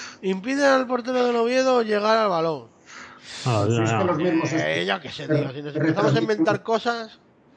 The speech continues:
Speaker 3: Depende del partido que sea, te, te lo explican de una forma o te lo expli-, o te lo explican
Speaker 1: Porque
Speaker 3: de
Speaker 1: nadie
Speaker 3: otra.
Speaker 1: lo sabe, es que ese es el problema.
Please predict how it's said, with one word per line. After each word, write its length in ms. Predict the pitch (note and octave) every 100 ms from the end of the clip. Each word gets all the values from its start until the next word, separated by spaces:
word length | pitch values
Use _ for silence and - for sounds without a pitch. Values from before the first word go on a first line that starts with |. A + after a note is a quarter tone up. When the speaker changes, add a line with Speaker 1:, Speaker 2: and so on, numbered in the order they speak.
| -
Speaker 3:
Depende 440 | C#3+ C#3 E3+ E3
del 80 | D3
partido 380 | D#3 C3+ D#3 D3+
que 60 | C3+
sea, 240 | F3+ F3
te, 300 | E3+ D3 C#3
te 120 | C#3
lo 60 | C3
explican 440 | C3 D#3+ D#3+ D3+
de 60 | D#3
una 160 | D3
forma 280 | C3+ F3 E3+
o 80 | D#3
te 60 | C#3+
lo 80 |
expli-, 340 | B2+ - C3+ -
o 100 | C#3+
te 60 | C3
lo 60 | C3
explican 340 | - D3 C#3+
Speaker 1:
Porque 140 | C3 -
Speaker 3:
de 80 | G#3
Speaker 1:
nadie 120 | D#4
Speaker 3:
otra. 100 | C4+
Speaker 1:
lo 60 | F#3
sabe, 320 | A3+ D4+ A#3+
es 180 | G#3+ A#3+
que 100 | D4+
ese 100 | C4+
es 60 | C4+
el 80 |
problema. 560 | A3 F#3 G3 B3+ A3 C#3+